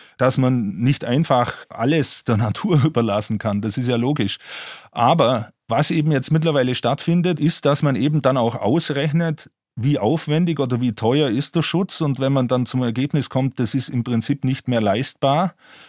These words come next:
dann kommt's dazu, dass man sagt, okay, also bestimmte Familien müssen aus ihren Häusern raus und müssen sich einen neuen Platz suchen, weil diese Häuser sind zu gefährlich.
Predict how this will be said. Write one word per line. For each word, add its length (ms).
dann 180
kommt's 340
dazu, 480
dass 220
man 160
sagt, 320
okay, 500
also 400
bestimmte 480
Familien 580
müssen 300
aus 180
ihren 280
Häusern 380
raus 520
und 200
müssen 260
sich 240
einen 100
neuen 280
Platz 320
suchen, 380
weil 120
diese 300
Häuser 300
sind 260
zu 140
gefährlich. 720